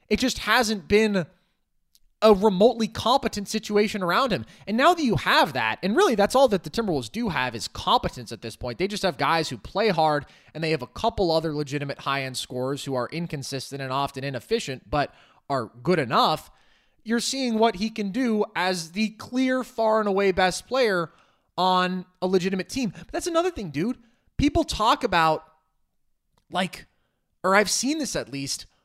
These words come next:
Ant really might be the best player on a playoff team. And it's like, no, not at all. Anthony Edwards is going to be, I think, an M V P caliber player. I think he's gonna be outstanding.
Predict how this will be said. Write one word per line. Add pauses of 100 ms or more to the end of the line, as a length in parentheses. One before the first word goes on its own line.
(380)
Ant
really
might
be
the
best
player
on
a
playoff
team.
And
it's
like, (280)
no, (420)
not
at
all.
Anthony
Edwards
is
going
to
be, (180)
I
think,
an
M
V
P
caliber
player.
I
think
he's
gonna
be
outstanding.